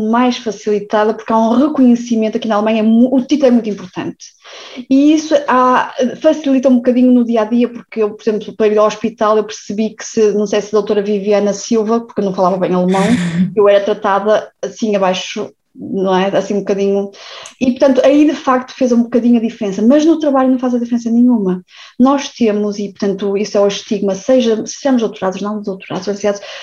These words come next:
Speaker 1: nós como estrangeiros numa terra que se acham muito acima dos outros, porque a Alemanha, não é, tem aquele esplendor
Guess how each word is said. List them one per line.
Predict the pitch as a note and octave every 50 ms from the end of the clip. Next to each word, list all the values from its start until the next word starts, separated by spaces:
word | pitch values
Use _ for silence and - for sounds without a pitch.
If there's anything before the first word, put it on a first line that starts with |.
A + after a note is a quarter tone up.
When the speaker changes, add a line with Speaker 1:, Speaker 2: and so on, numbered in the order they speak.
| - -
Speaker 1:
nós | B3 B3 C4 C#4+ D4+ D#4 - G#3+ - -
como | - - C4 B3 A#3+ A#3+ A#3 A#3 A#3+ A#3+
estrangeiros | C4 C4+ - - - D4+ C#4 B3+ A#3 A3 G#3 F#3 F3 F3 F#3+ F#3+ F#3 G3
numa | G#3 G#3 G3+ G3 F3+ F#3 - _
terra | - - F#3 F#3 F3+ F3+ - F3+ E3+ F3+ - -
que | - -
se | - - - G#3+
acham | - - A#3 A3 A3+ - - G3 F#3
muito | F#3+ G#3 A3+ A#3+ B3 A#3+ A#3+ A3+
acima | G3+ - - G#3+ G3 F#3+
dos | F#3 F#3 F3+ F#3
outros, | F3 F3 F3+ F3+ -
porque | - -
a | F3+
Alemanha, | F#3 F3+ F3 E3+ E3+ F3 F3+
não | F3 E3+
é, | E3+
tem | E3 E3 D#3+
aquele | E3+ E3+ - F3+ F3
esplendor | F3 - F3+ F3 F3+ F3 F3